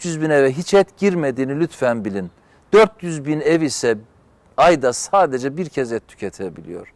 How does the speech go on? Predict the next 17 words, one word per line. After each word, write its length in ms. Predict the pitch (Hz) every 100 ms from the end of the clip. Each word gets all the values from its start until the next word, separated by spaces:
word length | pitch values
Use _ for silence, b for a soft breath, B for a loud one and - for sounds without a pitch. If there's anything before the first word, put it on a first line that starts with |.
| _
İşte 280 | 160 - 226
İstanbul 580 | 190 - 202 196 180 165
Vakfı 340 | 175 170 180
da 100 | 165
tam 580 | 170 - 262 311 294 220
bu 80 | 208
yüzden 560 | 180 135 117 127 165 185
kurban 540 | - 170 180 226 190
bağışı 340 | 117 92 -
topluyor. 580 | - 92 - - - -
Doğru 300 | 175 165 170
aileler 600 | 220 170 143 131 120 127 127
ile 240 | 113 127 -
en 440 | 247 294 277 240
doğru 340 | 185 175 196 156
dayanışma 580 | 139 135 123 - 135
için. 300 | 117 - -